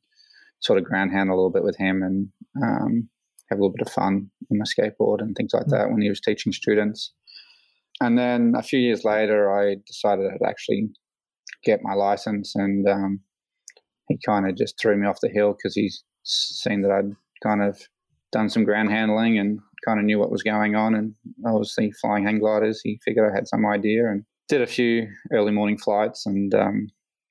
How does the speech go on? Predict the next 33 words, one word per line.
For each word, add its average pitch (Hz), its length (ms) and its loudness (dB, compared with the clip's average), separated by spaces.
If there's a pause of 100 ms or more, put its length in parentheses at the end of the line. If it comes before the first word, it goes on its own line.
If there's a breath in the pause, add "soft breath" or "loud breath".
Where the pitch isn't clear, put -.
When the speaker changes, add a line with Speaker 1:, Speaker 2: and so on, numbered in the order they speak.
(420)
Speaker 1:
yeah, 107 240 2 (100)
kinda 101 200 0
got 90 180 2
my, 95 200 0 (400)
got - 160 2
my 92 180 0 (440)
rating, 101 360 -2
so 104 140 0
to 101 80 -2
speak, 101 360 -2
back 117 240 -2
then, 110 320 0 (220)
um, 98 440 0
but 131 80 0
never 113 240 2
really 104 240 4
pursued 104 540 0
it. 98 200 2 (240)
Um, 98 460 0
and 98 160 0
then 104 480 -2 (560)
after 117 320 0
I 107 80 4
won, 104 500 0
um, 98 540 0 (460 soft breath)
New 113 180 2
South 104 300 -2
Wales 104 180 2
state 98 240 -2
titles 107 340 0
down 98 200 -2
at 90 60 -10
Manila 98 500 0